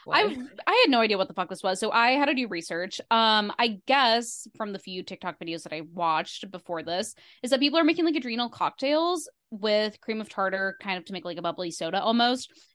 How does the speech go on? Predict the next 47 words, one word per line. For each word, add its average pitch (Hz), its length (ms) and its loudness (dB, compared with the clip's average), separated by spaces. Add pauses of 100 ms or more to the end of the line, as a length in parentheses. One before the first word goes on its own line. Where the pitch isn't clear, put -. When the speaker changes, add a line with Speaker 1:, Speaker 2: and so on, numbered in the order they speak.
(100)
Speaker 1:
to 240 160 -4
increase 208 420 -8
potassium 247 500 -2
levels. 311 460 2 (720)
So 269 120 -4
I 269 40 2
guess 320 160 0
cream 311 280 2
of 240 100 -6
tartar 190 360 -4
is 185 160 -6
known 185 160 -6
as 190 80 -10
potassium 190 680 -4 (840)
bitarate 196 560 2
or 214 160 2
potassium 208 540 -4
acid 196 400 -4
tartrate, 202 720 -4 (160)
which 214 140 -6
is, 214 100 -6
I 226 40 4
guess, 220 160 -2
a 220 140 -2 (180)
byproduct 202 540 0
of 175 160 -8
wine 170 380 -6
making. 339 460 0 (420)
And 233 280 4
cream 247 200 -2
of 269 80 -12
tartar, 294 500 2
I 226 80 0
guess 220 200 -6
one 214 120 -4
teaspoon 208 420 -6
contains 202 360 -6
eleven 190 280 -4
percent 190 280 -8
of 175 40 -8
the 185 80 -8
recommended 180 560 -8
daily 175 280 -8
value 165 420 -4
of 175 140 -14
potassium, 165 640 -6
which 175 240 -10